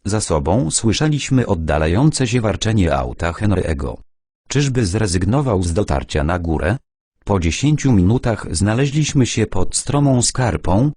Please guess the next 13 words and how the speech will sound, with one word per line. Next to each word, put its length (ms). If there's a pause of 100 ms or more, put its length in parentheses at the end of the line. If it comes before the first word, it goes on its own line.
(180)
w 60
której 360
była 280
wąska 460
wyrwa 380
i 180
po 220
odsłoniętych 840
korzeniach 540
drzew, 500 (240)
jak 340
po 180
schodach, 640